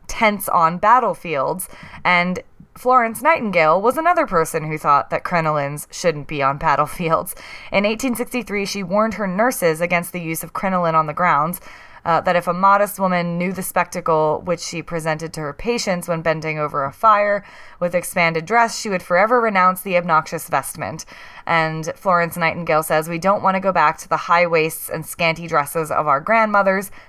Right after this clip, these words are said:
but surely there is a happy medium." Uh, so English wire was what produced the best f-, uh, material for the crinoline cages, as I discussed earlier. Um, so it becomes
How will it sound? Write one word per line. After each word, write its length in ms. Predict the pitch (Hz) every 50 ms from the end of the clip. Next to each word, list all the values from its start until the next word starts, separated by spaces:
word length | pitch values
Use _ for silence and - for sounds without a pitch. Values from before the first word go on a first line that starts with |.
| - -
but 160 | 240 262 -
surely 480 | - - 185 165 160 156 160 156 156
there 160 | 147 156 143 143
is 120 | 147 -
a 60 | 165
happy 540 | 151 - - 147 139 - - 139 139 135 -
medium." 640 | - - 143 131 127 131 131 127 123 127 131 151 160 - - - - - - - - - - - - _ _ _ _ -
Uh, 240 | 175 170 170 170
so 460 | 170 - - 214 196 190 190 190 - - _ -
English 400 | 208 208 208 214 208 208 - -
wire 640 | 202 208 254 262 269 269 254 226 208 196 185 185 196
was 600 | 196 190 196 185 175 175 175 185 185 180 170 - - _ - - _ _ _
what 300 | - 202 190 190 185 -
produced 420 | - - 185 180 180 175 160 - -
the 60 | 175
best 540 | 165 156 - 170 160 160 - - - - - - -
f-, 260 | - - - - -
uh, 360 | - - 160 147 143 143 139 -
material 640 | 175 175 165 - - 233 254 247 220 196 180 180
for 120 | - 190
the 80 | 165 160
crinoline 440 | - - 170 147 143 143 135 139 143
cages, 340 | - 160 139 139 151 151 151
as 160 | 151 143 156
I 60 | 151
discussed 500 | - 139 - - - 151 135 - - - -
earlier. 500 | 202 190 175 160 156 147 143 147 175 180 - - - - - - - - -
Um, 240 | - 170 165 165 170
so 220 | 165 - 185 175 175
it 180 | 147 180 175
becomes 580 | 185 185 - - 208 202 196 196 190 190 -